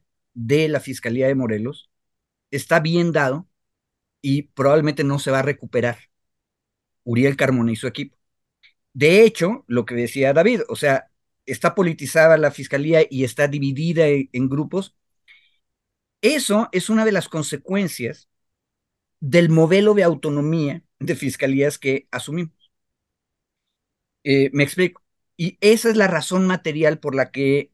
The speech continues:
no solamente Estela o el gobierno federal, sino muchos de nosotros le tenemos miedo al modelo de las autonomías. Porque el problema es que no sabemos en manos de qué grupo político y qué facción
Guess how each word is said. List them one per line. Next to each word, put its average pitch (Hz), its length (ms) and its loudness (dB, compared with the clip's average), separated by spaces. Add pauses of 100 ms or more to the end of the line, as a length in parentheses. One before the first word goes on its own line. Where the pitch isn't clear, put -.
(160)
no 143 260 0
solamente 190 600 0
Estela 165 580 0 (100)
o 123 120 0
el 123 60 -2
gobierno 143 400 -2
federal, 123 540 0 (100)
sino 123 280 -4
muchos 185 460 2
de 170 80 0
nosotros 139 540 -6 (320)
le 127 160 0
tenemos 156 400 4
miedo 151 600 4 (160)
al 123 160 0
modelo 135 360 2
de 135 80 0
las 123 180 -4
autonomías. 117 920 0 (1080)
Porque 160 240 0
el 143 100 -2
problema 175 640 2 (720)
es 151 140 -4
que 151 100 -2
no 175 260 4
sabemos 165 680 -2
en 147 200 2
manos 190 380 2
de 156 160 0
qué 220 220 0
grupo 190 420 -2
político 143 640 -2
y 123 120 -2
qué 170 140 -4
facción 147 680 -6